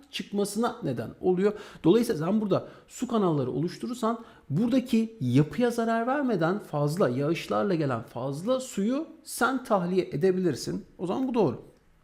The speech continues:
Gerçekleşme ihtimali olan bölgeler istinat duvarları yapılmalı. Evet, bakın, yani şuralara yüksek duvarlar örülüyor ve buradaki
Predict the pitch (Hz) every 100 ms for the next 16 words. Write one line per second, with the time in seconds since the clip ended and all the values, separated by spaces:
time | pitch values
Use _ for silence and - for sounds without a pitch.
0 | _ - - - - - - - - 139
1 | 160 175 254 269 - 294 - 240 226 233
2 | 240 190 131 113 147 165 185 220 - -
3 | 220 247 247 196 156 123 117 127 147 180
4 | - 220 220 247 226 214 - - 320 302
5 | 233 151 185 214 151 185 - 262 254 -
6 | 233 226 220 190 147 175 202 233 240 220
7 | 294 - - - - 160 247 262 254 -
8 | 202 247